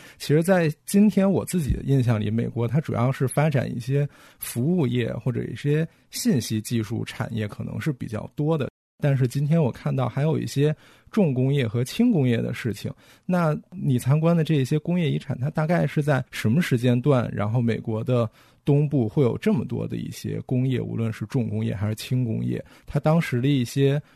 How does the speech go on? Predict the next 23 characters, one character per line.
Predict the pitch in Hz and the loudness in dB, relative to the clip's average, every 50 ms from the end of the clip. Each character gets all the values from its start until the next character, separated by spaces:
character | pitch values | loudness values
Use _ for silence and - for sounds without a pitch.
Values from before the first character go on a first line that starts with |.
| _ _ - | _ _ -8
呃， | - 117 113 107 101 104 113 113 120 - 123 | -4 -2 0 0 0 -2 -4 -6 -6 -8 -6
生 | - - 175 170 180 | -2 2 4 4 4
产 | - - - 107 - - | 2 0 -2 -4 -2 -4
的 | 113 117 117 | -4 -4 -4
大 | 117 - 143 139 | -2 -2 -2 0
概 | 135 156 139 | 2 2 2
的 | 135 143 156 | 2 2 2
类 | 185 226 208 131 | 2 4 2 2
型 | 107 - - 101 113 117 | 0 0 -4 -4 -4 -4
是 | - - 110 | -4 -4 -6
什 | - - 113 | -6 -6 -8
么？ | 113 113 113 101 | -8 -8 -6 -2
它 | 139 | -2
的 | 151 139 - | -2 0 0
分 | - 170 175 196 | 2 2 2 2
布 | 190 202 160 117 | 2 2 2 0
又 | 110 107 | 0 -2
是 | 101 104 | -4 -6
什 | 95 - 110 | -6 -6 -6
么 | 107 117 | -6 -4
样 | 110 110 104 104 | -4 -2 -2 -4
的 | 110 113 120 | -4 -6 -8
呢？ | - 127 131 | -8 -10 -12